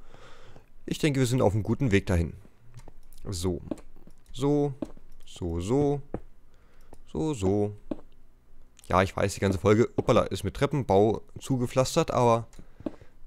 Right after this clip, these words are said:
so eine schöne Treppe dauert auch mal eine Weile. Und unschöne Treppen wie die hier brauchen auch ihre Zeit.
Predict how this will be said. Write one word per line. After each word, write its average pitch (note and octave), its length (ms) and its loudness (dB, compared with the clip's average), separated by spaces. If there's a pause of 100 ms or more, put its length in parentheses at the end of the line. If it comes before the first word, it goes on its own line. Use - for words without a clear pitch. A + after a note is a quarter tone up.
(200)
so - 140 0
eine A2 120 2
schöne B2+ 240 2
Treppe C3 260 2
dauert A2+ 260 6
auch F#2+ 100 0
mal F#2 100 2
eine E2 120 2
Weile. E2 260 2 (1700)
Und G#2+ 220 0
unschöne C#3+ 400 4
Treppen D#3 300 0
wie G2+ 60 -2
die C3+ 160 -2
hier C#3 380 4
brauchen B2 320 2
auch - 220 2
ihre F#2+ 180 4
Zeit. C#3 380 2